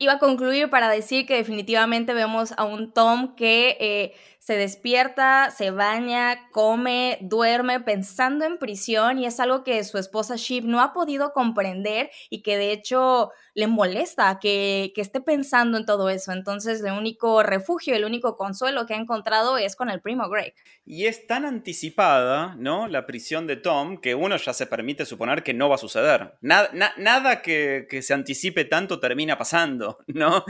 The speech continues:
Speaker 2: Este, realmente no creemos que vaya a ser Tom el que termine preso, pero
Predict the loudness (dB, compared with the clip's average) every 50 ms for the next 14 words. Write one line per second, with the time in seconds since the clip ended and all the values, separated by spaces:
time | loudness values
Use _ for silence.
0 | -6 -6 -6 -6 _ -6 -6 -6 -2 0 2 4 4 4 2 0 -2 _ -18 -20
1 | -20 -20 _ -10 -6 0 4 6 6 6 6 2 0 0 -2 -2 -2 -2 -2 0
2 | 2 2 4 4 4 4 4 2 0 -2 -2 -2 -2 0 -2 -2 -4 -6 -6 -6
3 | -6 -4 -4 -2 0 0 0 -2 -4 -6 -8 -6 -6 -6 -4 -2 -2 -2 -2 -4
4 | -4 -4 -4 -2 -2 -4 -4 -4 -4 -2 -2 -2 -2 -4 -6 -10 -10 -6 -4 -2
5 | 0 2 2 0 0 -4